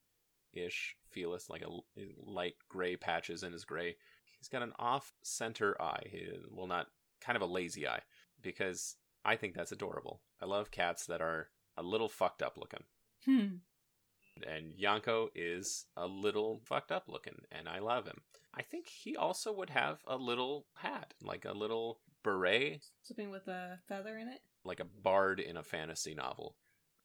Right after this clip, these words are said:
Speaker 2: Hmm.
Speaker 1: Sitting there playing a lute, but, uh, instead playing an accordion. Uh, <laughs> uh, adorable.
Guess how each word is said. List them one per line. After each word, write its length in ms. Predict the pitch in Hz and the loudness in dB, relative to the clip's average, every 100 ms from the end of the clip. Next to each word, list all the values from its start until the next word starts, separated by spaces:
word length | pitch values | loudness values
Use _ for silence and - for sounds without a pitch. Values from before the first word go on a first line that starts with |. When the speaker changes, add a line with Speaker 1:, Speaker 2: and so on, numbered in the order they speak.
| _ | _
Speaker 2:
Hmm. 440 | 214 202 196 185 185 190 | -8 -6 -6 -8 -12 -10
Speaker 1:
Sitting 380 | - - - - | -4 0 0 0
there 160 | 90 87 | 0 -2
playing 320 | - 90 85 | 0 -2 0
a 60 | 78 | -4
lute, 340 | 80 78 - - _ _ | -6 -6 -10 -20 _ _
but, 160 | - 85 | 0 2
uh, 240 | 82 80 76 | 2 0 0
instead 340 | 87 - 82 76 - | -4 -2 -2 -2 -4
playing 180 | 92 | -2
an 100 | 95 | 0
accordion. 460 | 101 - 120 82 69 - _ _ | -2 0 0 0 -2 -12 _ _
Uh, 240 | 85 85 82 - 98 - | -8 -6 -8 -10 -16 -14
<laughs> 720 | 98 - - - 147 - - - - - - 214 - - - _ _ 220 240 196 - | -12 -10 -10 -8 -6 -6 -4 -6 -4 -6 -2 -6 -4 -8 -8 _ _ -12 -12 -12 -4
uh, 180 | - 117 110 - _ _ _ - | 2 4 2 -4 _ _ _ -10
adorable. 480 | 101 104 85 76 | 2 4 4 2